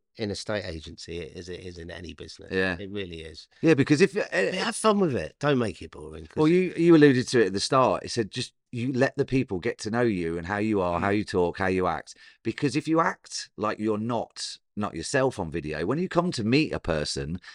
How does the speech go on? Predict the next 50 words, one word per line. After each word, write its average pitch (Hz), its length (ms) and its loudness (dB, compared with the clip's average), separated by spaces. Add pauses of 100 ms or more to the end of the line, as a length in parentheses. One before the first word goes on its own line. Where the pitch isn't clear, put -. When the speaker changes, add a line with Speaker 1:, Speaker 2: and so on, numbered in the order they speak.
(140)
Speaker 2:
they 95 120 0
Speaker 1:
When 156 140 2
you 123 60 6
Speaker 2:
invite 107 160 6
you 107 160 4
around 104 220 2
to 92 60 -6
value, 98 380 2
they're 95 100 0
like, 95 220 2
"Well, 110 200 0
you're 110 300 2
not 113 160 -4
like 92 200 -2
you 107 120 0
were 107 80 2
on 113 120 -4
your 113 80 -2
videos." 156 360 2
Speaker 1:
Yeah, 143 140 -4
exactly. 104 600 -6
If - 140 -10
you're 170 80 0
not 190 160 -2
comfortable 104 540 -8
saying 113 320 -4
something, 78 600 -10
you're 85 120 -8
like, 78 220 -14
"Oh, 76 140 -20
this - 180 -18
is 87 100 -16
really 85 200 -10
awkward 85 340 -14
or 85 40 -10
really 85 140 -10
difficult - 400 -16
to - 60 -16
say," - 200 -12
then 95 200 -10
you, 90 80 -8 (200)
you're 101 240 -6
actually 104 300 -10
trying 92 280 -10
to 85 120 -10 (320)
create 87 460 -10
the 80 80 -14
wrong 76 200 -14
content. 80 520 -16
Speaker 2:
Yes, 98 500 -6